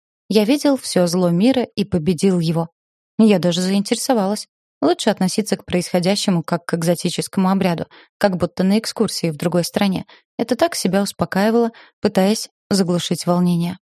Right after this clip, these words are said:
Но сердце уже билось где-то в глотке. Что будет? Жрец начал заунывную речь. Вокруг нас с Кианом ползли подозрительные клубы дыма. Массовый гипноз? Или надеются, что жених с невестой надышатся чего-нибудь и сойдут с ума от счастья?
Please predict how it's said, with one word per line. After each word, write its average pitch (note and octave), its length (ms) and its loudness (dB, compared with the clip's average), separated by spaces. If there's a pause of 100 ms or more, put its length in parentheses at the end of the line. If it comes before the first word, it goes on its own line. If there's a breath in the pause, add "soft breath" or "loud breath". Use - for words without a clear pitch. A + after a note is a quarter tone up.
(140)
Но G3+ 140 4
сердце F3+ 400 -2
уже F#3 160 0
билось F#3+ 360 0
где-то E3+ 320 -4
в F3+ 40 -6
глотке. F3 440 -4 (360)
Что - 300 0
будет? A3+ 420 0 (420)
Жрец G3 440 0
начал A3+ 340 2
заунывную F3+ 600 2
речь. G3 320 -6 (100)
Вокруг F3+ 460 0
нас F3+ 320 -2
с - 100 -8
Кианом F#3 460 0
ползли F3+ 540 0 (340 loud breath)
подозрительные G3+ 760 2
клубы F3+ 360 0
дыма. F3 320 0 (280)
Массовый F#3 420 2
гипноз? - 500 -2 (120)
Или F#3 180 2
надеются, F3+ 440 2
что F3+ 220 0
жених F3+ 280 2
с - 60 -12
невестой F#3+ 500 2 (280 loud breath)
надышатся G3 520 0
чего-нибудь G3 540 0
и - 20 -8
сойдут F3 360 -2
с - 100 -6
ума F3+ 160 2
от E3+ 100 -4
счастья? - 440 -2